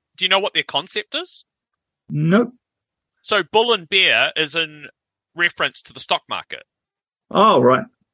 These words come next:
Speaker 1: So the menu has a price, but if you sit there and wait long enough,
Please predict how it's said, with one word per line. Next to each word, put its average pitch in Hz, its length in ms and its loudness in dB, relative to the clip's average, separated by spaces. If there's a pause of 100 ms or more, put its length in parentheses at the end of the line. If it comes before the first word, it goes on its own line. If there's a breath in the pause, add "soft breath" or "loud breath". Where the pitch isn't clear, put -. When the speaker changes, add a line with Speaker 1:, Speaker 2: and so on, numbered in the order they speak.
Speaker 1:
So 185 500 2 (180)
the 175 120 -2
menu 208 420 0
has 175 220 -2
a 170 120 -2
price, - 720 -4 (1000)
but 165 240 4 (100)
if - 200 0
you 254 60 -6
sit - 240 -2
there 190 140 2
and 165 80 -8
wait 190 200 2
long 170 180 0
enough, 123 440 -2